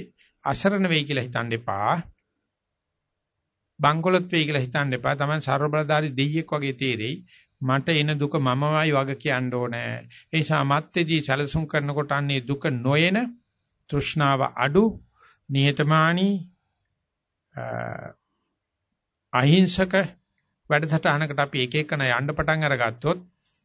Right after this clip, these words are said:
ජාතියක් වශයෙන් වෙන්න නැතත්, මේ සුළු පිරිසක් එකතු වෙලා යන්න පටන් අරගත්තොත්, ඒ ගමනෙන් ඇති වෙන ආදර්ශය, පරමාදර්ශය තා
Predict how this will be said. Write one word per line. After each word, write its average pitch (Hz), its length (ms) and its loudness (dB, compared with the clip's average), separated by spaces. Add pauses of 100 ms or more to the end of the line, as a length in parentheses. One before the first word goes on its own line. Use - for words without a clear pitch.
(240)
ජාතියක් 151 560 0
වශයෙන් 156 380 -4
වෙන්න 143 240 -2
නැතත්, 131 260 0 (280)
මේ 156 200 -2
සුළු 165 240 2
පිරිසක් 156 400 -2
එකතු 143 180 -8
වෙලා 131 360 0
යන්න 143 100 -2
පටන් 143 340 -2
අරගත්තොත්, 135 540 -4 (420)
ඒ 143 220 0
ගමනෙන් 165 640 2 (1300)
ඇති 131 280 -2
වෙන 151 260 2 (340)
ආදර්ශය, 151 600 0
පරමාදර්ශය 143 800 0
තා 139 200 0